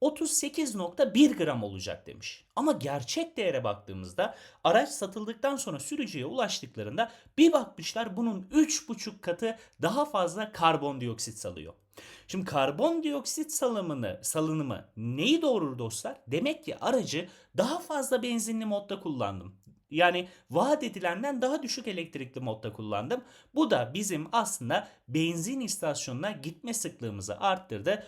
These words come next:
O yüz kilometrede bir litre, iki litre, üç litre yakan aracımız beş litre, altı litre, yedi litre yakmaya başladı. Yıllar içinde bu düşmüş mü diye bakmışlar. Tam aksine yıllar içinde markaların bize vaat ettiği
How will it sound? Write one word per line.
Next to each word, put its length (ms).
O 140
yüz 260
kilometrede 640
bir 220
litre, 320
iki 260
litre, 240
üç 260
litre 240
yakan 280
aracımız 540
beş 320
litre, 240
altı 400
litre, 420
yedi 360
litre 280
yakmaya 460
başladı. 480
Yıllar 280
içinde 360
bu 120
düşmüş 380
mü 120
diye 180
bakmışlar. 600
Tam 220
aksine 380
yıllar 400
içinde 480
markaların 680
bize 220
vaat 220
ettiği 460